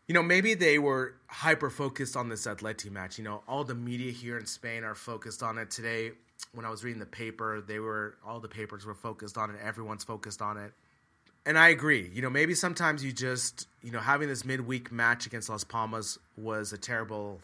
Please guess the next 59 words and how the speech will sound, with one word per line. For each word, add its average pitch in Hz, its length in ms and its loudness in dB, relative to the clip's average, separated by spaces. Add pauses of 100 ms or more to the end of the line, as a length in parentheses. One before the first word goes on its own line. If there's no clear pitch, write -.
thing 113 220 -6
to 101 80 -10
have 104 280 0
in 101 80 -6
the 95 80 -6
schedule, 104 440 -4
you 92 80 -12
know, 98 120 -10
because, 101 440 -8 (800)
you 117 100 -10
know, 110 60 -8
you 107 160 -8
look 123 140 -8
at 120 80 -8
the 107 80 -8
table, 110 440 -6
Las 95 200 -6
Palmas 107 360 -8
is 104 80 -10
not 104 160 -4
performing 101 420 -10
well, 101 240 -8
and 98 140 -12
you're, 98 200 -12 (220)
you 107 100 -12
say 110 220 -4
to 104 140 -10
yourself, 98 340 -8
"Okay, 107 200 -6
we 107 120 -8
should 117 160 -10
just 107 120 -10
be, 113 180 -14 (260)
be 117 100 -6
able 107 140 -6
to - 100 -14
beat 110 200 -8
them," 107 120 -6
and 98 120 -8
we 98 100 -10
don't. 98 420 -8 (680)
But 139 140 2
for 131 160 -6
me, 120 360 -2
I 113 100 -2
think 120 300 -8 (140)
the 110 80 -10
most 113 360 -6
important 110 400 -10
thing 110 180 -8
is 101 160 -10
that, 101 260 -6 (280)
you 117 60 -12
know, 104 100 -6
from 131 320 -2
the 127 140 -4
onset, 123 640 0 (500)
Barcelona 120 600 0
was 107 380 -4